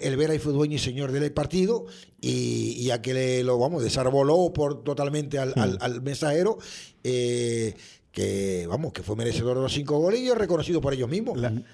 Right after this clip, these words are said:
Speaker 1: No
Speaker 2: la,
Speaker 1: ya por Vera, sino por los propios palmeros. O sea,
Speaker 2: la,
Speaker 1: con lo
Speaker 2: la
Speaker 1: cual
Speaker 2: pre-, la pregunta es, si en vez del mensa-, el, la trayectoria que tiene el Mensajero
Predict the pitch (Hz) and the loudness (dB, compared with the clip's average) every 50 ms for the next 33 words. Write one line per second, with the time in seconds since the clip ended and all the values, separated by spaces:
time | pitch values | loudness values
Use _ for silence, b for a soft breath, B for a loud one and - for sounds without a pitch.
0 | B B 113 147 - - 247 240 190 185 165 185 233 220 - 156 165 131 147 151 | B B 0 2 4 4 4 4 2 2 2 4 2 2 0 -2 -2 0 0 0
1 | 127 - 147 170 190 175 175 147 147 175 214 196 101 104 113 131 131 - - 131 | 0 2 0 0 0 0 0 0 0 0 0 0 -2 -2 0 0 2 2 2 2
2 | 139 139 143 151 190 226 233 - - 175 139 131 120 117 123 139 156 165 156 170 | 2 4 4 6 4 4 4 2 0 0 0 2 2 2 2 2 2 2 2 2
3 | 151 127 113 113 113 - - - - 131 131 127 131 131 151 175 196 208 202 196 | 2 2 2 0 -4 -8 -12 -6 -2 0 0 2 2 2 2 2 4 4 4 4
4 | 202 202 196 165 - - - 135 131 139 135 131 131 127 127 123 123 120 120 117 | 2 2 2 0 0 0 2 4 4 4 6 6 4 4 4 4 4 4 4 6
5 | 113 113 113 107 117 120 120 120 117 117 139 147 165 170 175 165 170 165 160 156 | 4 4 4 4 2 4 4 2 2 2 0 2 2 2 0 0 0 0 0 0
6 | 151 147 143 135 - 131 127 117 107 98 90 | 0 0 -2 -2 -2 -2 0 0 0 -2 -4